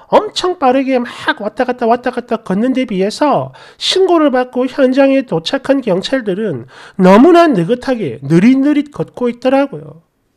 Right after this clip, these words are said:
문자로 신고할 때 사이비들 사진도 찍어서 같이 보냈거든요.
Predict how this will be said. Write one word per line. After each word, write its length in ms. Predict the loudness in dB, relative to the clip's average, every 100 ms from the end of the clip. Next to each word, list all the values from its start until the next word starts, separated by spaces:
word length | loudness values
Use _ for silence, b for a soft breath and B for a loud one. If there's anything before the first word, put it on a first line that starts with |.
| _ _ _
문자로 400 | 0 4 4 4
신고할 540 | 2 0 2 2 0
때 400 | -6 -6 -6 -8 b b
사이비들 640 | -18 0 2 4 0 -2 -4
사진도 460 | -4 -4 -2 -2
찍어서 400 | 0 0 0 -2
같이 260 | -2 -2 0
보냈거든요. 720 | 0 -2 -4 -6 -4 -6 -8